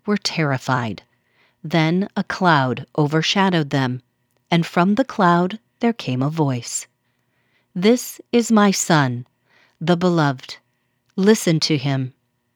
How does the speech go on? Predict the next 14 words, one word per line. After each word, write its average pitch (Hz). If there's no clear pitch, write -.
Suddenly, 233
when 170
they 139
looked 156
around, 151
they 170
saw 156
no 151
one 220
with 233
them 143
any 160
more, 165
but 175